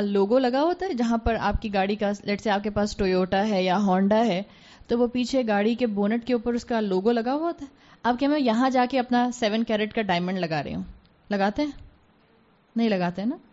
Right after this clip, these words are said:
کیوں نہیں لگاتے؟ چوری ہو جائے گا، سیدھی سی بات ہے۔ کیوں وہاں diamond نہیں لگایا؟ اس diamond کی protection کے لیے اس کو ہم نے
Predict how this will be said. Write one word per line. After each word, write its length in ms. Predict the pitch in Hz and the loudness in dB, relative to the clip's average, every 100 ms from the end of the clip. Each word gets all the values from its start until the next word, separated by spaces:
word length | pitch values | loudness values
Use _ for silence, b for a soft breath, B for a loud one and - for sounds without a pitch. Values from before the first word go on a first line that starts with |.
| _ | _
کیوں 160 | 240 | 0
نہیں 100 | 247 | 2
لگاتے؟ 320 | 240 220 226 294 - _ _ _ _ - _ - - - - - | 2 0 -2 -6 -12 _ _ _ _ -20 _ -20 -20 -20 -20 -16
چوری 280 | - 220 190 | 0 0 2
ہو 80 | 170 | -2
جائے 260 | 165 156 - | -4 -8 -10
گا، 60 | 185 - _ - | -14 -16 _ -10
سیدھی 240 | 285 285 | -6 -4
سی 100 | 330 | -4
بات 260 | 262 214 214 | -2 -2 -4
ہے۔ 60 | 220 b b b _ _ - - | -10 b b b _ _ -10 -2
کیوں 200 | 277 311 | 0 4
وہاں 300 | 254 269 285 | 4 4 2
diamond 440 | 220 214 233 269 | 2 2 2 2
نہیں 140 | 247 285 | 2 2
لگایا؟ 420 | 320 277 269 320 - | 2 2 0 -2 0
اس 280 | 269 - 208 | -2 0 0
diamond 460 | 208 220 269 277 | 0 2 2 0
کی 80 | 302 | -2
protection 640 | 294 247 233 233 - 330 | -4 -2 0 0 -2 0
کے 120 | 311 | 0
لیے 180 | 277 226 | 0 0
اس 200 | 226 226 | 0 -2
کو 100 | - | 0
ہم 220 | 254 233 | 2 4
نے 100 | 226 | 2